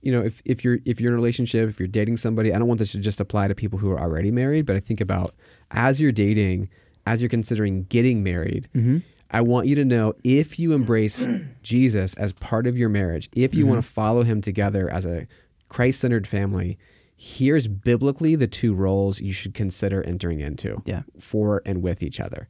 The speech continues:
Speaker 2: Okay.
Speaker 1: So it does say in verse twenty-two, "Wives, submit yourselves to your own husband as you do to the Lord." Um, now, if you dig into what the word submit means, it
Speaker 2: Mm-hmm.
Speaker 1: means a-, accept.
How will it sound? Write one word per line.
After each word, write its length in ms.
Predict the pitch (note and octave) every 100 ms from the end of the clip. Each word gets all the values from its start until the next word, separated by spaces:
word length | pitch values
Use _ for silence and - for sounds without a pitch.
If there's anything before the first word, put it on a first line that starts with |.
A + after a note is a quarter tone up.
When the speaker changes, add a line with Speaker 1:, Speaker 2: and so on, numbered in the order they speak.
| -
Speaker 2:
Okay. 240 | A#2 A2 - _
Speaker 1:
So 380 | - B2+ B2 A2+
it 100 | B2+
does 200 | C3 -
say 320 | - E2 D2 - -
in 120 | F#2+
verse 160 | F#2 F#2
twenty-two, 380 | - F#2 G2+ G2+
"Wives, 320 | G2 G2+ -
submit 200 | A2 F#2
yourselves 380 | A#2+ - F#2+ -
to 80 | F#2
your 120 | -
own 100 | G2
husband 460 | G2 G#2 F#2+ G#2+ - _ - - -
as 260 | F2+ F#2+
you 80 | G#2+
do 260 | E2+ E2+ -
to 280 | - G#2 G2+
the 140 | G#2+
Lord." 300 | A#2+ C3 F#2 - _ _ _ _ -
Um, 260 | G#2 F#2+ - _
now, 200 | A#2+ A2+ -
if 160 | A#2+
you 160 | B2+ A#2+ - -
dig 220 | C#3+ D3
into 120 | C3+
what 140 | A2+
the 60 | G#2
word 180 | G2 F#2+
submit 600 | - - G2+ A2+ D3+ - -
means, 420 | F#2 F2+ F2+ -
it 100 | -
Speaker 2:
Mm-hmm. 100 | G#2+
Speaker 1:
means 300 | G#2+ G2 G2+ - -
a-, 100 | G2+ -
accept. 600 | G2+ - - C3+ - -